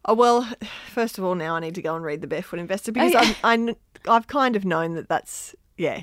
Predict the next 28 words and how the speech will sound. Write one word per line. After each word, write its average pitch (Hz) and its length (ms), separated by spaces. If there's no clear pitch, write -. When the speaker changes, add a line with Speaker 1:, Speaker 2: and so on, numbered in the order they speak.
Speaker 2:
Yes. 175 240
Speaker 1:
that 185 100
it's, 170 220
it's, - 180
it's 208 360
been 214 160
on 170 80
my 160 100
radar 139 460
and 165 100
that 151 80
I 139 100
should. 165 380
Mine 220 360
is 180 200
completely, 170 840
um, 165 560
different. 214 360
It's - 120
more 202 200
thought-provoking. 196 720
It's - 160
by 190 140
Rachel 180 400
O'Meara. 170 440
It's - 140
called 196 240
Pause. 180 640